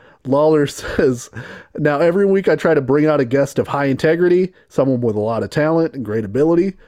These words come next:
well-loved and respected, and on top of their career. Unfortunately, my guest this week doesn't possess any of those qualities." <laughs> And, uh, he introduces Owen, and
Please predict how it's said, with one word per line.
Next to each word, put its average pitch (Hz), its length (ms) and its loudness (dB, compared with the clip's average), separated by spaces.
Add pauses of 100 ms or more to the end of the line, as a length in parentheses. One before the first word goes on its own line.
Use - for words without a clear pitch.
(120)
well-loved 156 540 4
and 139 120 2
respected, 160 580 0
and 139 240 -6
on 110 140 -4
top 165 260 0
of 143 40 -2
their 123 160 0
career. 117 480 -2 (200)
Unfortunately, 151 720 2 (200)
my 170 160 0
guest 170 280 0
this 175 160 0
week 202 200 0
doesn't 208 240 2
possess 233 400 2
any 254 160 2
of 202 80 4
those 151 200 2
qualities." - 760 -2
<laughs> - 40 -20 (840)
And, 143 240 2
uh, 135 380 2
he 156 260 2
introduces 180 720 0
Owen, 143 480 2 (600)
and 123 520 -2